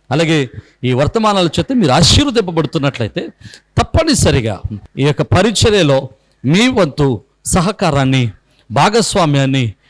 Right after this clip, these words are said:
పంచుకోవాలని ప్రభు పేరట మిమ్మల్ని ప్రేమతో ఆహ్వానిస్తా ఉన్నాం. చాలామంది అడుగుతా ఉన్నారు, "అయ్యా, మేము ఈ పరిచర్యలు ఎలా పాలుభాగస్తులం కావాలి?" అని.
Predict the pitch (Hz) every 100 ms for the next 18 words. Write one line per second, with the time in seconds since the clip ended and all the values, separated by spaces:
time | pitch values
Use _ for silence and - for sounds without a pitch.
0 | _ _ - 196 - - 208 175 165 269
1 | - 156 139 147 139 131 135 127 110 -
2 | - 123 120 135 156 156 175 185 214 190
3 | - 208 180 175 120 - _ _ - -
4 | 156 175 170 156 - 143 151 156 139 143
5 | 104 - _ 117 156 254 156 139 123 156
6 | 196 190 233 202 180 185 180 175 170 160
7 | 151 - 185 196 147 139 131 123